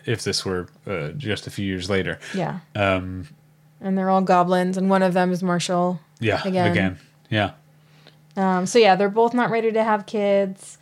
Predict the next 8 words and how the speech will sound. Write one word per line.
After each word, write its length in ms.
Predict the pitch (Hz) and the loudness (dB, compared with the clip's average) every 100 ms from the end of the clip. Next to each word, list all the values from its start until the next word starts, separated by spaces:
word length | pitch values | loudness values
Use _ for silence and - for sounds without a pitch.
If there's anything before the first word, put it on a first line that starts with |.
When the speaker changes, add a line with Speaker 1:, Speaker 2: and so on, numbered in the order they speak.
| _ _ _ _ - | _ _ _ _ -8
Speaker 2:
Um, 720 | 196 175 - - - - 214 - _ _ _ _ _ _ _ _ _ _ _ - _ - - _ - | -4 -4 -4 -8 -10 -10 -14 -16 _ _ _ _ _ _ _ _ _ _ _ -20 _ -20 -20 _ -8
you 180 | 220 196 | -2 0
know, 140 | 180 | 2
Robin 360 | 190 202 208 202 | 4 4 4 0
clearly 280 | 214 202 190 | 0 0 2
has 260 | 190 180 | 2 0
some, 280 | - 185 185 | 0 0 0
like, 320 | 175 175 - | 0 -4 -8